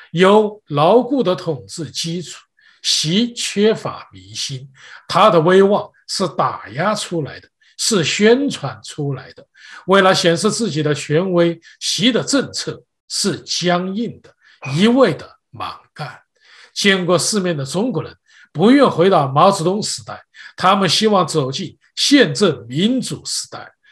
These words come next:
而学识和威望都不具备的习近平却希望回到极权主义时代，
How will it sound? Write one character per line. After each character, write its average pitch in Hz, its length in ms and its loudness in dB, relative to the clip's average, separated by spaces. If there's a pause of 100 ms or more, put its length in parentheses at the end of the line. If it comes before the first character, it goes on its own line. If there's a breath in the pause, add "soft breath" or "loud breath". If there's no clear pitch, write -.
(220 loud breath)
而 196 180 4
学 208 320 2
识 185 180 -4 (380 soft breath)
和 185 260 4
威 233 240 6
望 226 260 2
都 190 200 -2
不 156 180 -4
具 240 300 0
备 185 160 -2
的 139 120 -4
习 151 220 -8
近 175 180 -2
平 101 220 -14 (340 loud breath)
却 196 220 4
希 226 220 0
望 196 180 6
回 156 260 0
到 180 300 -4 (140)
极 - 280 -2
权 196 240 -2
主 135 140 -8
义 92 100 -18
时 - 360 -8
代， - 200 -12